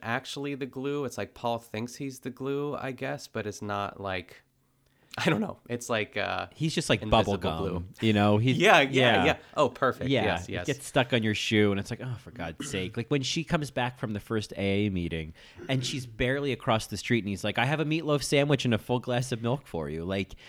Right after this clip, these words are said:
Speaker 2: it's
Speaker 1: Yes.
Speaker 2: and she's like, "Okay."
Speaker 1: I mean, it sounds great, but also, yeah.
Speaker 2: He's like, "Yeah, yeah." It was like, "Okay, can I put the bike down?" Um,
Speaker 1: Yes.
Speaker 2: yeah,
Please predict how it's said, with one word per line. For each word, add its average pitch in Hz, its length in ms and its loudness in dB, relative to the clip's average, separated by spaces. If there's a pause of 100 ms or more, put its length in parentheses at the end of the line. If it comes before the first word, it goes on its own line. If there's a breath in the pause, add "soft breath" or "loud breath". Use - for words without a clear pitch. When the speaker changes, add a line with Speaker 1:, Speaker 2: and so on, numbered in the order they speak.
(280 loud breath)
Speaker 2:
it's 127 240 0
Speaker 1:
Yes. 139 340 -2
Speaker 2:
and 143 100 0
she's 127 140 -4
like, - 360 -8
"Okay." 127 240 -4
Speaker 1:
I - 40 0
mean, 123 140 2
it 113 80 -2
sounds 127 260 -2
great, 98 380 -2
but 98 120 -4
also, 95 380 -4
yeah. 95 140 -6
Speaker 2:
He's 143 100 0
like, 110 160 4
"Yeah, 113 180 0 (100)
yeah." 123 160 0
It 98 40 0
was 95 120 -4
like, 110 160 -4
"Okay, 117 180 -6
can 101 180 -6
I 104 200 -2 (180)
put - 180 -10
the 110 60 -10
bike 95 300 -2
down?" 123 420 -4 (320 loud breath)
Um, 98 560 -2
Speaker 1:
Yes. 95 300 -10
Speaker 2:
yeah, 131 340 2